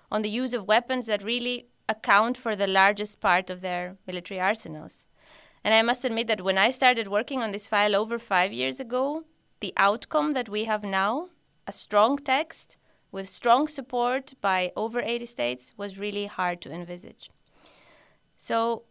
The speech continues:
looking back, I think there are a number of elements that contributed to the successful outcome, and it's really useful to do this exercise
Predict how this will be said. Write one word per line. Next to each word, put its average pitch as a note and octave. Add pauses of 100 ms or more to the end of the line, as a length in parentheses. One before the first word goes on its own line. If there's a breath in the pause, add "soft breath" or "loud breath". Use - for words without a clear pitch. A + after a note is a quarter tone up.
(420)
looking D4+
back, G#3
I G#3+
think A#3+
there G3+
are G3+
a G3
number C#4+
of B3+
elements A#3+
that A3
contributed A#3+
to A#3
the G#3
successful -
outcome, C#4
and A#3
it's G#3+
really C4
useful B3
to G#3+
do A3+
this A3
exercise G3